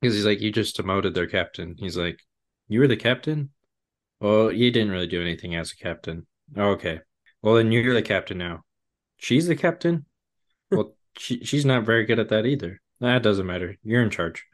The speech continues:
Speaker 2: And the new captain's name was Bungle.
Speaker 1: <laughs> Oh, yeah. 'Cause isn't it Bolt, like,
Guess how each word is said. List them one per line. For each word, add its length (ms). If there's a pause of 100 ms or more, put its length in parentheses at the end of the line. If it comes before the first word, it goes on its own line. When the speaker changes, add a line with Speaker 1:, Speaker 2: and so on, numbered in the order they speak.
(420)
Speaker 2:
And 180
the 60
new 160
captain's 480
name 100
was 140
Bungle. 800
Speaker 1:
<laughs> 40 (320)
Oh, 140
yeah. 320 (960)
'Cause 120
isn't 220
it 140
Bolt, 220
like, 220